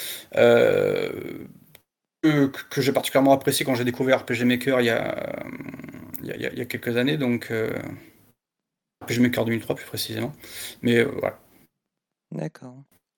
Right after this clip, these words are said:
Speaker 2: Avec un autre, euh, euh, avec un autre candidat, on discutait l'autre jour dans un autre pod, Alex, de,
Speaker 1: Oui.
Speaker 2: hum, du fait que, que, eh, R P G Maker, c'était très particulier parce que si tu voulais faire quelque chose, euh, que,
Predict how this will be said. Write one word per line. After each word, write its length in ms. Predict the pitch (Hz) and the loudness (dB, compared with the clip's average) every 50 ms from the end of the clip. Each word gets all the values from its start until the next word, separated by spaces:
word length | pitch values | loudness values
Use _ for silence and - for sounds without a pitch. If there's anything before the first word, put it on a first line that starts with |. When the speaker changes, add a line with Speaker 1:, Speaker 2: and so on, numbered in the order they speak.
| _ _ _ _ - - - 170 175 - | _ _ _ _ -20 -18 -16 -12 -2 0
Speaker 2:
Avec 360 | 156 170 202 254 254 - 220 | 2 2 4 2 0 0 0
un 280 | 208 196 185 180 180 | 2 4 4 4 4
autre, 340 | 185 208 220 - - - 175 | 4 2 0 -2 -2 0 2
euh, 1080 | 165 165 165 160 160 160 156 156 156 151 151 151 151 147 147 147 147 143 139 139 139 139 - - - - - _ - - | 4 4 6 6 6 6 6 4 4 2 0 0 0 0 -2 -2 -4 -4 -6 -8 -10 -10 -12 -14 -18 -20 -20 _ -8 -6
euh, 440 | 131 131 127 127 123 123 123 123 - | -4 -4 -2 -2 -2 -4 -4 -4 -6
avec 280 | - 135 160 175 - | -4 -4 -2 0 2
un 40 | 185 | 2
autre 200 | 190 196 - - | 2 0 0 0
candidat, 400 | - 185 175 160 165 156 190 208 | 0 2 2 2 4 6 6 6
on 100 | 208 175 | 6 4
discutait 540 | 143 143 143 - - - 151 - 165 170 165 | 2 -2 -6 -8 -8 -8 -2 0 2 2 2
l'autre 260 | 151 139 - - 135 | 2 0 -2 -4 -6
jour 240 | 131 143 151 156 147 | -4 -4 -4 -4 -2
dans 340 | 139 127 123 123 120 110 127 | -2 0 0 0 -2 -2 -4
un 40 | |
autre 180 | 135 131 - 131 | -4 -4 -6 -4
pod, 160 | - 139 127 | -4 -2 0
Alex, 380 | 127 127 147 180 - - - 143 123 - _ _ - - - - - - - - - - _ - | 0 0 0 -2 -4 -6 -10 -10 -10 -12 _ _ -20 -20 -20 -20 -20 -20 -20 -20 -20 -20 _ -16
de, 320 | 120 123 127 131 135 131 131 | -10 -4 0 2 2 4 4
Speaker 1:
Oui. 60 | 127 | 4
Speaker 2:
hum, 1160 | 127 127 127 123 123 127 123 123 123 123 123 123 123 120 120 120 120 120 117 120 117 117 117 - - _ _ _ _ _ _ _ _ _ _ - - | 4 2 2 0 -2 -2 -4 -4 -4 -4 -4 -6 -6 -6 -6 -6 -6 -8 -8 -8 -10 -10 -12 -16 -18 _ _ _ _ _ _ _ _ _ _ -10 -6
du 80 | 151 147 | 0 2
fait 160 | 170 185 - | 2 2 4
que, 140 | - 156 147 | 2 2 2
que, 100 | 143 160 - | 4 4 6
eh, 200 | 151 156 156 - - - - | 6 8 8 6 4 2 0
R 140 | 156 151 - | 0 0 2
P 100 | - 160 | 0 2
G 120 | 156 165 | 2 4
Maker, 300 | 165 165 160 - 175 180 | 2 2 2 2 0 0
c'était 180 | - - - - | 0 -4 -10 -6
très 140 | - 156 143 | -4 -2 -2
particulier 500 | 151 151 - - - 151 147 165 - - | -2 -2 -4 -6 -6 0 2 2 4 4
parce 160 | 151 135 - | 2 0 -2
que 80 | 139 | -4
si 80 | 120 - | -6 -6
tu 160 | - - 135 | -8 -10 -4
voulais 160 | 135 151 156 | 0 0 2
faire 180 | 151 - 165 160 | 2 2 2 2
quelque 240 | - 151 143 - 151 | 2 0 0 0 -2
chose, 400 | 143 - - 165 165 160 147 127 | -2 0 2 2 2 2 2 2
euh, 160 | 113 117 117 | 0 0 0
que, 300 | 110 - 127 - - | -2 -2 -4 -4 -4